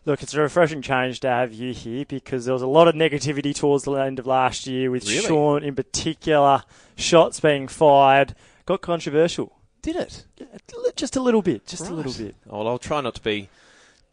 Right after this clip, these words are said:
Speaker 2: too politically incorrect, which I know Shawnee can be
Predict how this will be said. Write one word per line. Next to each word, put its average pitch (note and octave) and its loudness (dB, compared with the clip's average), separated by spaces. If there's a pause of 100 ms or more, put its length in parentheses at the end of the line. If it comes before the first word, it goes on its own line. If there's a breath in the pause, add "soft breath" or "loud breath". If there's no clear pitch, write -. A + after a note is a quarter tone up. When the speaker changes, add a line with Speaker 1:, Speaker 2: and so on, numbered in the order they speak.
(140)
Speaker 2:
too D3 2 (840 soft breath)
politically C3 -2
incorrect, A#2 -6
which A#2 -10
I A#2+ -2
know A#2+ -2
Shawnee A#2 -6
can A2+ -6
be A2+ 0